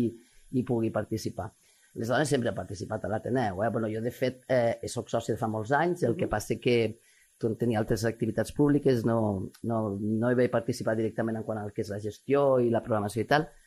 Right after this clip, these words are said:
Speaker 1: i vaig ser com a consumidora i vaig ser a la reivindicació del Clot de les Granotes, que, de fet, és una mica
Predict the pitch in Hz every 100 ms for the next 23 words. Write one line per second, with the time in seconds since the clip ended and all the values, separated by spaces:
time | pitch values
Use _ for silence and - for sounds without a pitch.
0 | _ _ _ _ - 127 123 123 - 123
1 | 117 110 110 - 110 107 113 143 160 156
2 | 135 110 110 113 110 104 101 104 104 107
3 | 110 - 117 110 101 - _ _ - 123
4 | 120 120 107 110 110 113 107 117 131 139
5 | 120 117 107 113 120 - 117 110 110 107